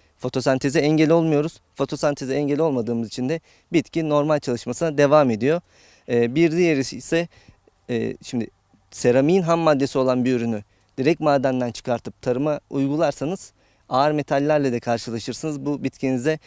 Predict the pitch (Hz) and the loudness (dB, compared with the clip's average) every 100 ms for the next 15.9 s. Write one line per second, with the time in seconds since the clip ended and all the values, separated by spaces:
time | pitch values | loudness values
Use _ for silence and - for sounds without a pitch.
0 | - _ - 117 117 113 117 - _ _ | -20 _ -6 -2 0 0 -2 -6 _ _
1 | _ 120 131 139 151 156 - 143 127 139 | _ 0 2 2 0 -2 -4 -4 -2 0
2 | 143 143 165 - 135 139 135 135 139 - | 0 0 -4 -6 -6 -4 -2 0 -2 -4
3 | 156 - 143 127 135 135 135 127 139 151 | -10 -6 -2 0 2 2 2 2 2 0
4 | - _ _ _ _ 120 117 113 127 - | -4 _ _ _ _ -4 -2 -2 -4 -4
5 | 135 135 131 147 - _ 135 165 165 139 | 2 2 4 0 -2 _ 2 4 4 2
6 | 131 - 127 117 117 147 151 - 143 123 | 0 2 0 0 0 -2 -2 -2 -2 0
7 | 139 143 180 - 143 147 151 - 143 135 | -2 -2 -4 0 0 2 -2 -4 -2 0
8 | 120 98 - _ _ _ _ - 151 - | -2 -6 -14 _ _ _ _ -2 -2 0
9 | - 143 156 143 131 131 120 117 - 139 | 2 2 2 2 2 2 2 0 0 0
10 | 151 151 147 151 143 139 160 160 165 _ | 2 0 0 0 0 -2 -6 -8 -8 _
11 | _ _ 120 117 113 117 - 131 127 151 | _ _ -4 -2 0 -2 2 2 2 -2
12 | 151 135 127 117 117 151 - _ _ 120 | 0 0 0 0 -2 -6 -12 _ _ -12
13 | 107 110 139 - 165 151 131 113 113 143 | -10 -2 -2 0 0 0 0 -2 0 0
14 | 120 107 110 135 143 147 127 117 117 110 | 0 -2 -4 -4 0 0 0 -2 -4 -4
15 | 110 - 151 - 139 135 - 139 | -6 -4 -4 -2 -2 -2 -2 -4